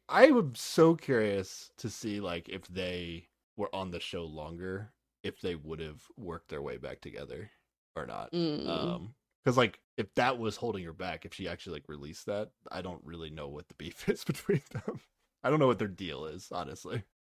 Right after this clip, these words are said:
Speaker 2: I think their deal would be, like, they would be able to be comfortably friends. I think the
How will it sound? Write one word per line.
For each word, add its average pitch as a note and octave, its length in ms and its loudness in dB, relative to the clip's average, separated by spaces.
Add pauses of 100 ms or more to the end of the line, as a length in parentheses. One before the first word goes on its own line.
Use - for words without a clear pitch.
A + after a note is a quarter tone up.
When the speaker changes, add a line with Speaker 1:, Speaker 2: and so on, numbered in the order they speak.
Speaker 2:
I C4 120 0
think A4 240 4
their C#4+ 160 6
deal A3+ 320 8
would F#3 140 8
be, G3+ 200 4
like, E3+ 380 6
they F3 100 4
would D#3+ 160 2
be D#3 100 4
able D3+ 120 0
to - 80 0
be D3 140 -4
comfortably - 520 -4
friends. - 480 -6
I F#3 100 2
think A#3 380 -2
the E3+ 280 4